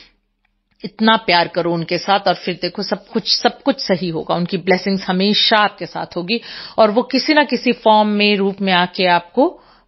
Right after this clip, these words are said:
पक्का बता के जाएंगे क्या सही है, क्या गलत है। पर वो समझने के लिए भी आपको वो इंटेलेक्ट और वो विजडम,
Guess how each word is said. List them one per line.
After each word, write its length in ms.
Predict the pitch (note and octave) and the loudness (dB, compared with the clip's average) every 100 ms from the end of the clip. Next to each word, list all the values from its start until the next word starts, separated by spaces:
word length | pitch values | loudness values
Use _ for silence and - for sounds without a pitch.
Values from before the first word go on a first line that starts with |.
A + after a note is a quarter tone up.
| _ A#3+ | _ -4
पक्का 480 | - _ - B3+ | -4 _ 0 2
बता 300 | G3 F#3+ F#3+ | 2 0 0
के 140 | F#3 F#3+ | -2 -2
जाएंगे 340 | F3+ E3+ F3 | -2 -2 -2
क्या 200 | E3+ E3 | 0 0
सही 240 | E3 E3 D#3+ | 0 -2 -2
है, 60 | |
क्या 160 | D#3+ D#3 | -2 -2
गलत 300 | D#3 E3 A#3+ | 0 0 0
है। 60 | |
पर 160 | G#3+ A#3 E3+ G3 | 2 2 0 2
वो 400 | B3+ D4 F4+ - _ | 6 6 4 -2 _
समझने 600 | - G#3+ G3+ G3+ A#3 D4 | -2 2 4 4 4 4
के 160 | D#4+ D4+ | 4 2
लिए 240 | G3+ E3+ | 2 0
भी 260 | D#3 D3 F3 _ - _ | -2 -8 -10 _ -20 _
आपको 400 | - F3+ - G#3 F3+ F#3+ | -4 -4 -2 -4 -2 0
वो 260 | G3+ G3+ - | 2 2 2
इंटेलेक्ट 640 | G3+ G3 A3+ A#3 B3+ - - | 2 2 2 2 0 -4 -2
और 140 | F#3 | -2
वो 280 | E3 F#3 F#3 F3+ | 0 0 -2 0
विजडम, 520 | F#3+ F3+ A3 G3 | 0 2 0 0